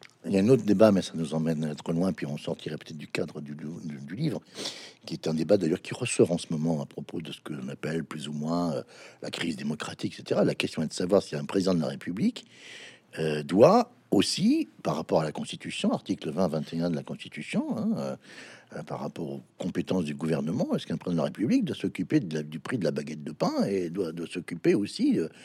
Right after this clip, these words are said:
de ce que, de, de, des questions contingentes ? C'est un autre débat, hein, euh, c'est aussi lié à l'évolution constitutionnelle ou de la pratique insti-, des institutions de la cinquième République. Euh, alors, il y a quelque chose de,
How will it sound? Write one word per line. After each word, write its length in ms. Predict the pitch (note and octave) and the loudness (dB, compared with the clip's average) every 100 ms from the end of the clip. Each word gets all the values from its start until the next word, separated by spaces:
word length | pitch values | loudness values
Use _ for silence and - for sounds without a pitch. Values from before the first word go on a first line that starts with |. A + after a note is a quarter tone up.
| - - - | -20 -20 -10
de 80 | D2+ | -10
ce 80 | |
que, 140 | - E2 | -8 -10
de, 200 | D#2 D#2+ | -6 -6
de, 160 | D#2 | -6
des 140 | D2+ D#2 | -8 -8
questions 420 | - - - G3 | -6 -4 0 0
contingentes ? 680 | - - A3+ B3 C4+ C#3 - | -2 4 8 8 6 4 -8
C'est 260 | - - G#2+ | -12 -12 -6
un 80 | - | 2
autre 180 | A#3+ | 4
débat, 320 | E3+ A#2 E2+ - | 4 4 2 2
hein, 220 | A#2+ C#3 | -2 -2
euh, 380 | D3+ D3 C#2+ D2 - - - | -4 -8 -10 -12 -16 -20 -20
c'est 140 | - - | -12 -10
aussi 240 | - B2+ | -6 -4
lié 180 | F#2 A2+ | 4 6
à 60 | F2 | 6
l'évolution 540 | E2+ D#2+ E2 - A2+ | 4 -4 -6 -4 -4
constitutionnelle 920 | - F#2 E2+ - - E2+ D#2+ A#2+ A2 - - - | -4 -8 -8 -10 -6 -4 0 0 -2 -8 -20 -8
ou 60 | |
de 60 | E2 | -4
la 80 | - | -4
pratique 400 | - - B2+ A2 | -2 -2 0 -4
insti-, 240 | - G2 - | -6 -10 -8
des 420 | F#2 D#2+ E2+ D#2+ | -8 -6 -8 -8
institutions 460 | - B2 - F#2 A#2+ | -6 -6 -6 -4 -4
de 40 | |
la 60 | - | -4
cinquième 240 | F#2+ F#2 | -6 -4
République. 400 | E2 D2+ C#2+ C#2+ - - - - - - - | -4 -6 -10 -12 -16 -18 -16 -16 -18 -6 6
Euh, 300 | G#2+ G2 F#2 | 10 10 8
alors, 220 | C#3 D#3+ | 10 8
il 1200 | A#2+ - - - - - - - - - - - | 6 -2 -12 -14 -14 -14 -14 -14 -14 -14 -14 -8
y 60 | A2+ | -2
a 120 | G2+ | -2
quelque 220 | F#2+ - | -2 -4
chose 140 | - | 0
de, 120 | A2+ | 2